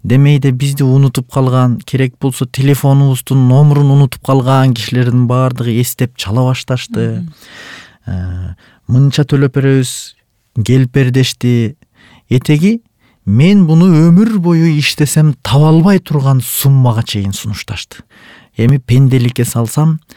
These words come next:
Speaker 1: барып келсем болот эле, ал акчаны мен өмүр бою иштеп таба албайт болчумун. Бирок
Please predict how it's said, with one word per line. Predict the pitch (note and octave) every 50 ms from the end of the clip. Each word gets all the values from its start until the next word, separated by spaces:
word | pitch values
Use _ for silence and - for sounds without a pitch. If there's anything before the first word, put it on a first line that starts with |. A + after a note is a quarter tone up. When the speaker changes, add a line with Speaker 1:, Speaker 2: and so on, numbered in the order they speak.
| - - _ _ _ -
Speaker 1:
барып | - A2 A2+ B2 B2 - -
келсем | - B2 A2 - - A#2 A2+ G#2+ G2
болот | G2+ B2+ C#3+ D3 - C#3+
эле, | C#3 C#3+ C#3 C#3+ D#3+ -
ал | - A2 B2 A#2+
акчаны | A#2+ - - - A#2+ A#2 A#2
мен | A#2 A#2 A2
өмүр | A2 A2+ A#2 A2+ A2+ G#2
бою | G#2+ G#2 G#2
иштеп | G#2 - - - G#2 _ _
таба | - G2+ G#2+ A#2
албайт | C3 C3+ C3+ C3+ B2+ _ -
болчумун. | B2+ B2+ B2 - - B2+ B2 B2 B2 B2 - - - - - - _ _ -
Бирок | A#2 A2+ C3 C#3